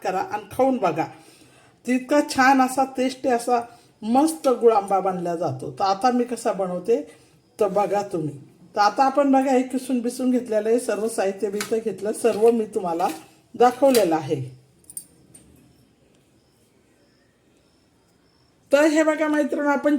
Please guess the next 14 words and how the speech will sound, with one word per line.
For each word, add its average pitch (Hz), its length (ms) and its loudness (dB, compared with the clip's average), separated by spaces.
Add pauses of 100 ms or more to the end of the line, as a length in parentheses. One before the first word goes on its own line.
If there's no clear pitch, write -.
छान 262 280 2
असे 269 160 -2
आता 254 200 0
कढई 254 360 4
ठेवलेल्या 240 520 2
आहे. 170 280 0
तर 220 60 0
कढईत 262 460 0
प्र-, 262 200 6
प्रथम 254 500 2
आपण 240 280 0
काय 247 160 2
टाकणार 240 440 -2
आहे, 220 160 2